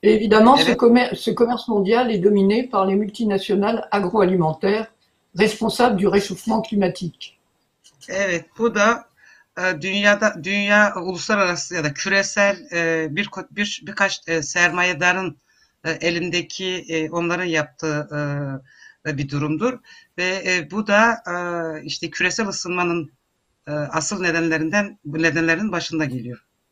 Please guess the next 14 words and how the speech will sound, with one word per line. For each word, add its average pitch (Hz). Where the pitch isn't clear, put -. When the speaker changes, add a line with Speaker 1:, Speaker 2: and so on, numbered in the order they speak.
Speaker 1:
Puisqu'elle 220
s'appuie 247
sur 202
la 175
déforestation, 220
la 196
destruction 190
des 175
sols 233
et 202
des 190
transports 214
qui 190
émettent 190